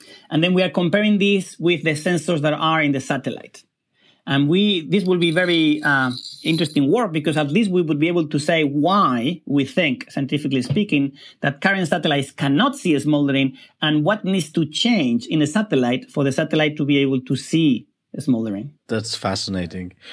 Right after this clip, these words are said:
Speaker 2: I, I think they also burn at much lower surface temperature, right? Wh-, what would be the surface temperature?
Speaker 1: So, exact-, so because smoldering is in complete combustion and it releases less heat,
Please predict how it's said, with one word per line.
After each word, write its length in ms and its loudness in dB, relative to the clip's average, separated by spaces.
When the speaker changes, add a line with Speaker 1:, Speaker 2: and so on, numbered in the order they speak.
Speaker 2:
I, 380 2
I 60 4
think 180 -4
they 60 4
also 260 2
burn 540 0
at 200 0
much 440 -2
lower 520 0
surface 440 -2
temperature, 500 -6
right? 240 -2
Wh-, 160 -10
what 160 0
would 180 -6
be 60 -6
the 100 -8
surface 360 -4
temperature? 640 -6
Speaker 1:
So, 160 2
exact-, 580 -2
so 160 2
because 440 -2
smoldering 400 2
is 140 0
in 100 2
complete 380 0
combustion 540 0
and 80 2
it 100 2
releases 380 0
less 200 0
heat, 440 -4